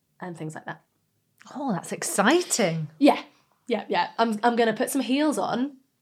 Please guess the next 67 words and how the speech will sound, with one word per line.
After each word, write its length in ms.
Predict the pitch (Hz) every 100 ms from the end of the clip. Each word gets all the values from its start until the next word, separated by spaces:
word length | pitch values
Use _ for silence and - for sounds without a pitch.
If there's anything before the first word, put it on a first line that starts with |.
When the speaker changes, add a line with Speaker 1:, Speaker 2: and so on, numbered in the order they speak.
| _
Speaker 2:
Oh, 240 | - 311 - -
even 180 | 262 208
more 200 | 185 349
exciting. 400 | 226 208 208 214
Speaker 1:
and 240 | 208 202 - - -
Speaker 2:
I 40 |
Speaker 1:
go 80 | 226
Speaker 2:
can't 100 | 220
Speaker 1:
out. 80 | 220 208
Speaker 2:
remember 60 | 190
the 80 | 185
last 200 | 175 -
time 160 | 190 180
I 60 |
wore 120 | 180 190
a 40 |
pair 200 | 196 190
of 60 | 180
heels. 300 | 196 - -
Speaker 1:
<laughs> 680 | 320 359 - - - 605 539
Speaker 2:
Trainers 400 | 480 - 247 330
for 120 | 220
life, 280 | 190 196 196
Speaker 1:
I, 60 | - -
Speaker 2:
guys. 40 | 262
Speaker 1:
like, 260 | 254 254 -
I 140 | 277
am 200 | 359 392
the 80 | 320
C 460 | - - 285 294 277
E 20 |
O 160 | 240
of 80 | 226
my 160 | 208 185
life, 640 | 185 196 415 - - - -
and 140 | 208
if 160 | 208 208
I 100 | 208
wanna 220 | 202 226
wear 140 | 247 254
a 40 |
pair 220 | 247 240
of 60 | 233
heels, 280 | 202 185 190
I'm 80 |
gonna 140 | 175 196
Speaker 2:
Yeah. 40 |
Speaker 1:
damn 220 | 196 180
do 80 | 185
it. 200 | 160 -
I've 140 | 196 208
lived 220 | 220 226
in 100 | 349
sports 420 | - 254 233 233
gear 440 | - - - 208 -
for 160 | -
ten 360 | 208 - 185 196
years. 460 | 208 196 - - -
Speaker 2:
Hannah's 300 | 202 202 202
a 60 |
fan 220 | - 196
of 80 | 202
Speaker 1:
Mostly 440 | 214 285 175 311 302
Speaker 2:
the 60 |
old 100 | 294
Speaker 1:
sweaty. 180 | 294 269
Speaker 2:
school, 380 | 208 156 143